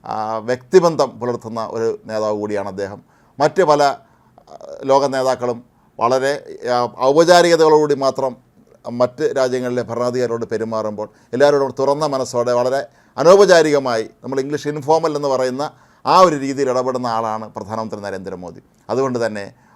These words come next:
മാർപ്പാപ്പയെ സംബന്ധിച്ച് നരേന്ദ്രമോദിയുടെ ഈ ക്ഷണം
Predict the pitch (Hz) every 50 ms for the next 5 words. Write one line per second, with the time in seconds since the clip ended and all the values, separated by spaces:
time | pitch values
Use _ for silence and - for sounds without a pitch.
0 | _ - 107 113 117 - - 127 123 - 123 117 113 - - - - 110 95 101
1 | 104 101 98 95 - - 107 - _ _ _ _ _ _ _ _ _ - 123 127
2 | 139 143 139 139 135 127 127 120 123 120 113 120 113 - 147 139 - - - 123
3 | 120 117 113 107